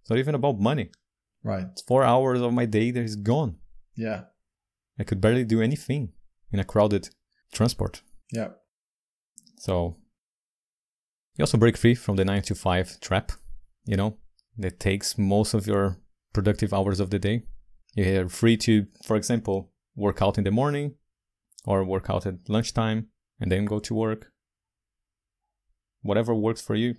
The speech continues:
Speaker 1: you have more freedom to enjoy your time, to enjoy your life. And of course, you can be more productive because you don't have office distractions like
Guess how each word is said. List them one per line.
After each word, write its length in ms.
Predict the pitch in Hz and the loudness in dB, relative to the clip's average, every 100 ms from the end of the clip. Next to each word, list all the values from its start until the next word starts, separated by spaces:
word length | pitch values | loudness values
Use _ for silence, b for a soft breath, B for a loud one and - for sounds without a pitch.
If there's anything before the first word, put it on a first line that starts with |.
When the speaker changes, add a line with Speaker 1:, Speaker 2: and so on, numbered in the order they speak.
| - | -6
Speaker 1:
you 80 | 101 | -4
have 120 | 104 | 0
more 180 | 107 107 | 0 -2
freedom 500 | - 117 113 101 - _ _ _ _ _ _ _ _ _ _ _ _ _ | -2 -2 -2 -4 -8 _ _ _ _ _ _ _ _ _ _ _ _ _
to 120 | - | -6
enjoy 320 | 98 95 104 | -4 0 2
your 180 | 104 101 | 2 0
time, 440 | - 104 101 92 - - - | -2 -4 -4 -6 -10 -20 -12
to 80 | 98 | -6
enjoy 180 | 95 | -2
your 140 | 98 95 | 0 0
life. 360 | 95 101 - - - - _ _ _ - | 0 -2 -6 -20 -20 -20 _ _ _ -2
And 140 | 95 | 0
of 120 | 82 | 0
course, 220 | - 127 | 2 2
you 60 | - | 4
can 120 | 113 | 4
be 80 | 104 | 4
more 120 | 101 | 2
productive 480 | - 92 117 104 90 - - - - | 2 2 2 -2 -8 -10 -8 -8 -4
because 200 | 101 95 | 0 2
you 80 | |
don't 160 | 101 98 | 2 0
have 320 | 92 95 87 | 0 -2 -2
office 360 | 101 - 92 - | -2 0 -2 -2
distractions 640 | 95 - 107 - 95 87 | -4 0 0 0 -2 0
like 380 | 87 90 - | 0 0 -6